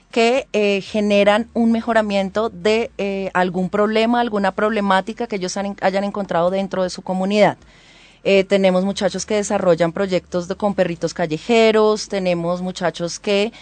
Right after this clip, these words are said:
generan proyectos desde el aprovechamiento del tiempo libre con el deporte, con la música. Tenemos muchachos que desarrollan proyectos culinarios o de cocina buscando cómo generar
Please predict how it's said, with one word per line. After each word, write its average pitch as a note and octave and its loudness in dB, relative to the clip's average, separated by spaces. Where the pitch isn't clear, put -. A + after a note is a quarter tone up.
generan F#3+ 2
proyectos F#3 -2
desde F#3+ -2
el F#3+ 2
aprovechamiento F3 0
del F3+ -2
tiempo F3 -2
libre F#3 -2
con F#3 -2
el F3+ -2
deporte, G3 4
con F#3+ -2
la E3+ 2
música. G#3 -2
Tenemos G#3 4
muchachos A3+ 0
que A#3+ 2
desarrollan G3 0
proyectos G3 -4
culinarios G3 -2
o G#3+ -4
de G#3+ -2
cocina F#3+ -2
buscando F#3 -2
cómo G3+ 0
generar F#3 2